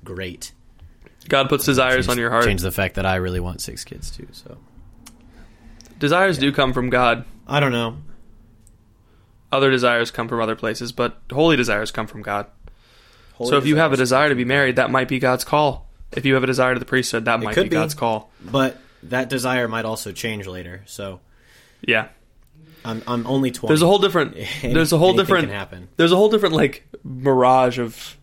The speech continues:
Speaker 2: of what ifs, but one thing that we kinda get in is, like, the religious life, living, living the devout life is not about just doing the opposite of what you feel like, you know, 'cause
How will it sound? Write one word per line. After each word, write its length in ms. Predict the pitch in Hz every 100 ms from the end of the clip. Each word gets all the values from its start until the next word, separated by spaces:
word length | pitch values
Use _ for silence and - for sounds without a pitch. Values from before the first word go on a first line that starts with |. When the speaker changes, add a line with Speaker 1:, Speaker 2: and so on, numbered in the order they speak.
| -
Speaker 2:
of 320 | 135 120 107
what 240 | 123 131
ifs, 260 | 127 120 -
but 300 | - 123 - _ _ -
one 280 | 139 165 165
thing 160 | 165
that 120 | 135 123
we 120 | 131
kinda 260 | - 127 120
get 180 | 123
in 180 | 127 123
is, 140 | 120 120
like, 220 | 117 - _ - - -
the 100 | 151
religious 420 | 147 175 214 220 -
life, 300 | 208 175 - -
living, 420 | - 180 202 180
living 280 | 165 180 190
the 80 | 147
devout 320 | 139 139 -
life 480 | 117 104 - - -
is 200 | - 139 147
not 160 | 170
about 320 | 165 160 156
just 280 | 139 120 120
doing 440 | 139 139 131 123 - -
the 180 | 127 -
opposite 420 | 113 117 135 127
of 120 | 113
what 240 | 117 113 -
you 180 | 113 110
feel 380 | - - 110
like, 340 | 107 98 95 -
you 120 | 117
know, 240 | 113 110 107
'cause 380 | 123 110 -